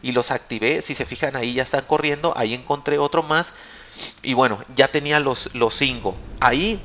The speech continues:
ya, ya tenía,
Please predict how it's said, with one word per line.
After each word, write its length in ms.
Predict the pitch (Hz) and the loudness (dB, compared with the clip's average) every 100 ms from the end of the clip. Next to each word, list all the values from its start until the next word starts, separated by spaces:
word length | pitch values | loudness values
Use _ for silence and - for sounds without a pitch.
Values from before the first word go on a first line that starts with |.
| - - - - - - - - 120 | -10 -12 -12 -12 -14 -14 -14 -12 2
ya, 520 | 139 135 139 151 131 - - - - 127 | 6 6 8 6 6 0 -10 -12 -12 -6
ya 220 | 120 135 143 | 6 8 8
tenía, 500 | 165 156 170 180 | 2 2 4 2